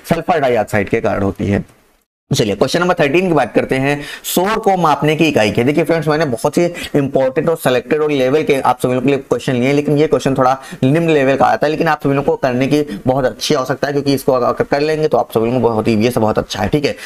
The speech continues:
चलिए शोर के मापने की इकाई की अगर बात करते हैं तो शोर की जो मापने की इकाई होती है आप सभी लोग जानते हैं decibel में हम शोर को मापते हैं, ठीक है, Decibel में शोर को मापते हैं। अच्छा एक question मैं यहाँ से आप सभी लोगों के लिए करता हूँ कि ozone जो परत होती है उसको हम किस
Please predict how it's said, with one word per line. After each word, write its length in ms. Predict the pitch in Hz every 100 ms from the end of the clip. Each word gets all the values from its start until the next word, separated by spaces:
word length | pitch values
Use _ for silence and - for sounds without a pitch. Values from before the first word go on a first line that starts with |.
| -
चलिए 140 | 151 131
शोर 240 | - 180
के 140 | 185 180
मापने 300 | 147 151 160
की 80 |
इकाई 240 | 147 135 151
की 60 |
अगर 140 | 151 151
बात 200 | 127 -
करते 240 | 113 -
हैं 260 | 120 127 127 -
तो 80 | 123
शोर 240 | - 151 165
की 140 | 165
जो 100 | 147
मापने 380 | 131 113 151 151
की 100 | 151
इकाई 340 | 120 - 143
होती 220 | 127 -
है 60 | 131
आप 100 | 107
सभी 140 | 117
लोग 120 | 123 131
जानते 260 | 127 131
हैं 120 | 135 120
decibel 460 | 127 131 143 160
में 100 | 143
हम 140 | 127 127
शोर 280 | - 120
को 120 | 113 127
मापते 320 | 92 - 113
हैं, 60 |
ठीक 140 | 160 156
है, 380 | 123 - - 127
Decibel 500 | 139 139 147 165 156
में 200 | 135 139
शोर 240 | 135 120
को 140 | 131
मापते 300 | 131 101 -
हैं। 180 | 120 131 - -
अच्छा 120 | 185
एक 280 | - 165 165
question 220 | 135 143
मैं 120 | 143
यहाँ 160 | 120 110
से 100 | 117
आप 100 | -
सभी 100 | 113
लोगों 140 | 117
के 60 | 120
लिए 80 |
करता 240 | 120 - 117
हूँ 200 | 139 180
कि 340 | - - 160 -
ozone 500 | 135 131 139 165 151
जो 100 | 147
परत 340 | 117 131 151
होती 200 | 120 135
है 60 | 135
उसको 300 | 135 - 147
हम 100 | 139
किस 220 | -